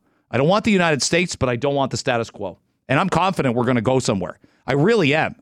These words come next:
I really am confident. And I'll tell you something quickly.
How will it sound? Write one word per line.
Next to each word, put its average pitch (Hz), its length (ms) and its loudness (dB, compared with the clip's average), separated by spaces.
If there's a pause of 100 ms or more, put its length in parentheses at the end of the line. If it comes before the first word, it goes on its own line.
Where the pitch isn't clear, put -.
I 143 80 0
really 175 640 2
am 180 140 2
confident. 147 520 -2 (420)
And 160 160 0
I'll 165 100 2
tell 247 160 0
you 262 100 2
something 160 260 0
quickly. 165 340 -2